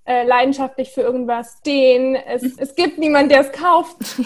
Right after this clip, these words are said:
Speaker 2: Ja, okay, das stimmt natürlich.
Speaker 1: Ich glaube, die Tatsache, dass ein Markt da ist, ist in den meisten Fällen gewährleistet und von daher, glaube ich, ist natürlich so die Passion dahinter einfach das Wichtigste, um durch die ersten paar Jahre, die halt einfach hart sind,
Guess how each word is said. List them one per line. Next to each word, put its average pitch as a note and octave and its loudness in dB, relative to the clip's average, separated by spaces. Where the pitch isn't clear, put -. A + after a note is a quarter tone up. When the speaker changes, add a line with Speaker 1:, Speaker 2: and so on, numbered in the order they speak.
Speaker 2:
Ja, B3 -6
okay, A3+ -10
das A3 -8
stimmt A3+ -10
natürlich. G#3 -8
Speaker 1:
Ich - -12
glaube, D#4 0
die C4+ -4
Tatsache, D4 -4
dass B3 -6
ein A#3+ -8
Markt B3+ -6
da C#4 -4
ist, C4 -6
ist B3 -4
in - -8
den F4+ -4
meisten B3+ -2
Fällen A3+ -4
gewährleistet B3 -2
und B3 -6
von B3+ -6
daher, B3+ -2
glaube A#3+ -2
ich, B3 -4
ist C4+ -2
natürlich C#4 -6
so B3+ -10
die A3+ -8
Passion D4 -8
dahinter C4+ -4
einfach C4+ -2
das B3+ -8
Wichtigste, C#4+ -6
um C#4+ -2
durch C#4+ -4
die - -8
ersten C4+ 0
paar C4 -6
Jahre, C4 -2
die B3+ -6
halt B3 -4
einfach B3+ -10
hart D4+ -6
sind, B3 -4